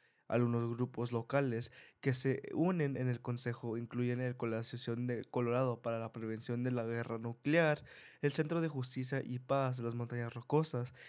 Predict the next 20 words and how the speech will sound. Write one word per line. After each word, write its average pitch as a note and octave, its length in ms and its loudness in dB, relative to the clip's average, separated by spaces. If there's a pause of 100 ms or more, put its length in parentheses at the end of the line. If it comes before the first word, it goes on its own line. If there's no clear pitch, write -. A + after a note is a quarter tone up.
(140)
y A#2+ 140 4
más. A2+ 560 0 (680)
En B2 120 8
un A#2 80 6
comunicado A2+ 440 0
de G#2+ 140 2
prensa, C3+ 540 4
Christopher B2+ 480 2
Aldred, C3+ 500 4 (280)
de C3+ 100 2
la B2 100 6
Coalición C3 480 4
de D#3+ 120 2
Colorado B2+ 420 2
para A#2+ 220 2
la A#2+ 180 -2
Prevención A#2 560 0
de C#3 120 2
Guerra B2 400 0
Nuclear, B2+ 720 0